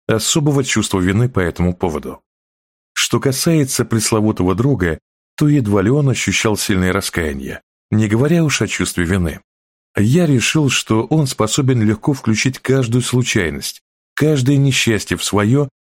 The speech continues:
параноидальное видение мира. Ему кажется, что он закован в броню, которая даёт ему превосходство над этим миром. Из-за этого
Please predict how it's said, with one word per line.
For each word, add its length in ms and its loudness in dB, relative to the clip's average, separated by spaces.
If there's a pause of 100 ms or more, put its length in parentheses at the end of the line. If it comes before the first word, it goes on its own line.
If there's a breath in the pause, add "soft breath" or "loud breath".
(100)
параноидальное 800 2
видение 400 0
мира. 320 -2 (760)
Ему 320 4
кажется, 540 0
что 220 -2
он 100 2
закован 400 0
в 100 0
броню, 480 -2 (200)
которая 440 0
даёт 360 0
ему 180 0
превосходство 880 -2
над 240 0
этим 240 0
миром. 340 -2 (320)
Из-за 280 0
этого 460 0